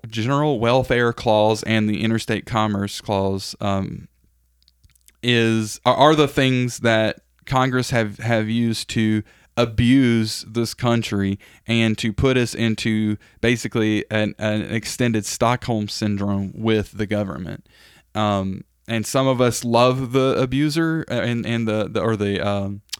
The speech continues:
captor, and some of us still hate the captor. Um, and that's the problem, is that, uh, in the, in the whole Stockholm si-, situation, Stockholm syndrome situation,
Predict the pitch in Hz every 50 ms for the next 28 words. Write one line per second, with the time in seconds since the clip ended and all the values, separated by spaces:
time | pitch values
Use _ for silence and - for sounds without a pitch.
0 | _ _ - - - 127 127 127 - 165 165 160 160 160 - - - - 107 107
1 | 104 - - 117 117 113 107 113 - - - 123 120 117 135 143 147 - 98 -
2 | - 98 95 95 - - 98 98 - - - - - - _ _ - 110 110 107
3 | 107 104 104 101 101 101 - - _ _ _ _ _ _ _ _ _ _ _ _
4 | _ _ _ _ 123 127 123 127 135 151 - - - 107 - - 127 139 151 143
5 | 107 92 90 85 76 - - - 117 110 110 113 107 104 104 107 104 101 - -
6 | - - _ _ _ _ 110 113 107 107 107 - - - 113 113 113 113 113 110
7 | 110 104 113 113 117 - 113 117 113 110 107 117 117 113 110 107 104 - - -
8 | 120 123 - - 123 120 120 117 117 - - 120 95 - - - 127 120 - -
9 | 113 120 147 160 - - - - 135 131 - - 127 117 - - 131 123 117 117
10 | 110 104 - 127 - - 107 113 143 170 - - 117 110 110